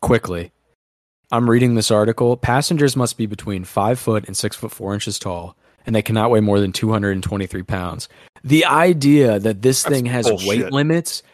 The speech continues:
Speaker 1: the idea that this thing has weight limits on it, bro, like, that,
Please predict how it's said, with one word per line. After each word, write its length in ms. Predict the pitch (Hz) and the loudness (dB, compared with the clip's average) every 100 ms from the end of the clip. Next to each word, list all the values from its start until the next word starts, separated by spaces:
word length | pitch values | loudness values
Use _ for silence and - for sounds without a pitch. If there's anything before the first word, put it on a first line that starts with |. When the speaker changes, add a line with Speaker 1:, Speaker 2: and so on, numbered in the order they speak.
| _ _ | _ _
Speaker 1:
the 160 | 127 110 | -4 -2
idea 320 | 131 143 143 | 0 0 2
that 140 | 123 | 2
this 180 | 127 117 | 0 -2
thing 140 | 135 123 | -2 0
has 180 | 107 | -2
weight 240 | 92 98 110 | -2 -4 -2
limits 280 | 127 127 147 | -2 -2 -2
on 140 | 139 | -4
it, 60 | 135 | -2
bro, 240 | 143 139 | 0 2
like, 220 | 127 107 | 0 -2
that, 260 | 131 147 | -2 -4